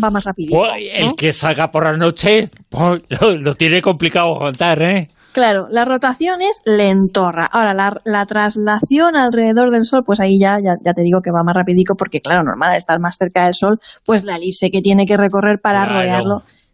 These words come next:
Speaker 1: es más cortita y sí, va, va a buen paso. Un año venusino son doscientos veinticinco días terrestres, ¿ves? Ahí
Speaker 2: O sea,
Speaker 1: nos
Speaker 2: que
Speaker 1: gana,
Speaker 2: casi es
Speaker 1: fíjate.
Speaker 2: lo mismo, ¿no? Eh,
Speaker 1: Claro.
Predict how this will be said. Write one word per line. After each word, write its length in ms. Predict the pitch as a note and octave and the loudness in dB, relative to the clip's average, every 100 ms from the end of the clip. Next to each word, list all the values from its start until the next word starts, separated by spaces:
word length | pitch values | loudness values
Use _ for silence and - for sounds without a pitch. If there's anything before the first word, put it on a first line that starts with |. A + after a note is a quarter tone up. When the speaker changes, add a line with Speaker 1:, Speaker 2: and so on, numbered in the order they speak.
| _ | _
Speaker 1:
es 120 | - G3+ | -4 -2
más 120 | F3+ | -2
cortita 560 | F3+ - E3 F3 D#3 E3 | -4 -2 -2 0 -2 -2
y 120 | D#3+ | -2
sí, 160 | F#3+ - | -2 -2
va, 140 | D#3 E3 - G3 | -4 -6 -2 0
va 60 | |
a 20 | |
buen 140 | F#3+ E3 | 0 -2
paso. 240 | D#3+ - - - - | -6 -6 -12 -16 -4
Un 120 | A#3+ | 2
año 220 | B3+ B3+ B3 | 4 4 2
venusino 640 | A#3 A3 - C4 C4 D4+ | 2 2 2 2 4 2
son 340 | - B3 C4 D#4+ | 0 0 0 0
doscientos 580 | G3+ G#3 - A#3 A#3 A#3+ | -2 -2 2 2 2 2
veinticinco 640 | A3+ G3+ A3 B3 A#3+ D4 G3 | 0 0 2 2 4 0 0
días 400 | G3 A3 C#4 - | 2 2 2 -2
terrestres, 540 | F3+ F3 E3+ - D3 - | 0 0 0 -4 -6 -2
¿ves? 220 | F#3+ B3+ | 0 0
Ahí 80 | F3 | 0
Speaker 2:
O 20 | |
sea, 140 | F#3 F#3+ | 2 0
Speaker 1:
nos 60 | |
Speaker 2:
que 60 | D#3+ | -2
Speaker 1:
gana, 40 | D3 | -2
Speaker 2:
casi 240 | F#3+ A3 | -2 0
es 60 | G3+ | 0
Speaker 1:
fíjate. 120 | F#3 | 0
Speaker 2:
lo 60 | |
mismo, 260 | A3+ G3 D#3+ | 0 0 0
¿no? 220 | E3+ A#3+ A3 F#3+ D#3 | 2 0 -2 -8 0
Eh, 280 | E3 E3 E3 | 0 0 -2
Speaker 1:
Claro. 180 | - | -6